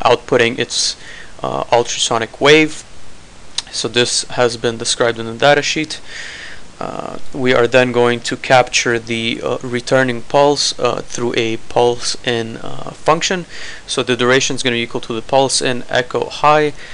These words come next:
So once again, what this does is, uh, it waits for the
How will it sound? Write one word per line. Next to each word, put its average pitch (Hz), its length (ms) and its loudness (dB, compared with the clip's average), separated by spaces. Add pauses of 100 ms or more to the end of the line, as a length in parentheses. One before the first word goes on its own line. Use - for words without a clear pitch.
(140)
So - 160 -2
once 123 220 2
again, 120 300 2
what 113 160 -2
this 120 180 -2
does 123 240 2
is, 113 320 0 (500)
uh, - 320 -6
it - 220 -2
waits 127 380 2
for 123 200 0
the 113 440 0